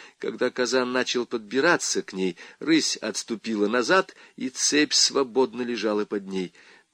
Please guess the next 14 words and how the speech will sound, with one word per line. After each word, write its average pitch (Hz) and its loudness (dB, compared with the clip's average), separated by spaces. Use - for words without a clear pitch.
Поэтому 113 -6
Казан 117 -4
не 127 -4
мог 156 0
применить 95 -6
обычную 104 -4
свою 123 -4
тактику — - -6
кружить 104 -2
около 98 0
пойманного 127 2
в - -20
капкан 131 -6
противника, 135 -6